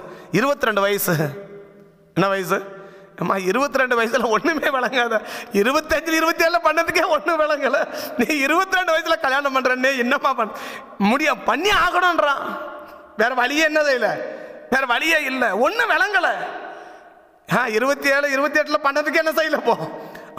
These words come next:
ஒண்ணும் விளங்காம நிக்குது. இப்போ இருபத்திரெண்டுல பண்ணா இதை வச்சு யார் மல்லடிக்கிறது இப்போ? அதுவும் சொல்றாங்க, "ரட்சிக்கப்பட்ட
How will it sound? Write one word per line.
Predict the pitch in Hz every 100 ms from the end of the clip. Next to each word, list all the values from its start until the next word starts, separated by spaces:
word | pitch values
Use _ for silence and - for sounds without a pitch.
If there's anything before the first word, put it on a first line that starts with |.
| 220 220
ஒண்ணும் | 269 277 311
விளங்காம | 247 277 285 302 262
நிக்குது. | 254 254 196 - - - -
இப்போ | 240 294
இருபத்திரெண்டுல | 254 311 370 370 349 330 330 320
பண்ணா | 320 339
இதை | 370 330
வச்சு | 320 320 330
யார் | 247 349 403
மல்லடிக்கிறது | 330 339 370 349 330
இப்போ? | 302 269 202 - - - - - - - - -
அதுவும் | - 233 392
சொல்றாங்க, | 320 320 311 359 339 269 220
"ரட்சிக்கப்பட்ட | 208 - 427 427 359